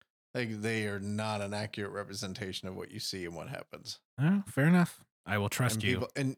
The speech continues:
Speaker 1: and people believe every, you know, if it's not on camera, then, you know,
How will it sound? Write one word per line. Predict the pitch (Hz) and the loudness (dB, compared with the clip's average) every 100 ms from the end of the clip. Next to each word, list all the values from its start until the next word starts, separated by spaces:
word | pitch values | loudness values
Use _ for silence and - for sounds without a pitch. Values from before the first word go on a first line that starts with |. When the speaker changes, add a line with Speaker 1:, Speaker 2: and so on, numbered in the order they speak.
| - | 0
Speaker 1:
and | 131 110 | 0 2
people | 131 123 | 0 2
believe | 117 113 120 113 | 2 2 4 4
every, | 110 117 120 | 2 2 0
you | 123 | 0
know, | 110 107 | 0 0
if | 113 | -2
it's | 107 | -2
not | 120 127 | 0 0
on | 131 | 0
camera, | - 143 127 120 117 123 120 - | 0 2 2 2 0 -2 -4 -6
then, | 107 101 101 _ _ 110 | -4 -4 -6 _ _ -8
you | 98 | -6
know, | 92 95 | -6 -8